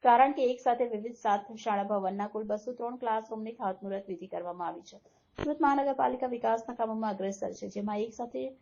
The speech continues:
ડુમસ સી ફેસ, સુરત મહાનગરપાલિકાનું આઇકોનિક ઓફિસ બિલ્ડિંગ, તાપી રિવરફ્રન્ટ,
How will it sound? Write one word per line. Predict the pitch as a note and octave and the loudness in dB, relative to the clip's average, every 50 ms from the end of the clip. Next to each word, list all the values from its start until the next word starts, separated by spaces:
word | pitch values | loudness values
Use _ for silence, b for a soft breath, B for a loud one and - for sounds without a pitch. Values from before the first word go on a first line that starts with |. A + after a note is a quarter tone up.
| b b b b b b b - | b b b b b b b -2
ડુમસ | - G3+ A3+ A3+ A#3 A#3 A#3+ A#3 | 0 2 2 4 4 4 4 2
સી | - - B3 A#3+ | -2 -6 -6 -4
ફેસ, | A#3+ - A#3+ A#3+ B3 A#3+ | -2 -2 -2 -2 -2 -4
સુરત | - A3+ G#3+ G#3 G#3 | -4 -4 -4 -4 -2
મહાનગરપાલિકાનું | G#3+ G#3 G#3 G#3+ G#3 A3 A3 A#3 A3 G#3+ A3 A3 A#3 A#3 A3 A3 G#3 | -2 -2 -2 -2 -2 -2 0 0 0 0 0 0 -2 -2 0 0 -2
આઇકોનિક | G3 G3+ G3 - A3 G#3+ G#3+ A3 A3 | -2 -2 -2 -2 -2 -2 0 0 0
ઓફિસ | G#3 G3+ G3+ G3+ A#3 A#3 - | 0 0 0 -2 -6 -8 -2
બિલ્ડિંગ, | - A3+ A3 A3+ A3+ A3+ A#3 A#3 A#3+ B3 - _ _ _ _ _ _ _ _ _ _ _ _ _ - | 0 0 2 2 0 -2 -4 -4 -6 -8 -10 _ _ _ _ _ _ _ _ _ _ _ _ _ 4
તાપી | A3+ G#3+ G#3+ A3+ A3+ | 6 6 6 6 2
રિવરફ્રન્ટ, | G#3+ A3 G3+ G3 G3 F#3+ G3 - A3+ G#3+ G#3+ A3 A3 | 2 2 2 0 0 -2 -2 -2 -2 -2 -2 -2 -4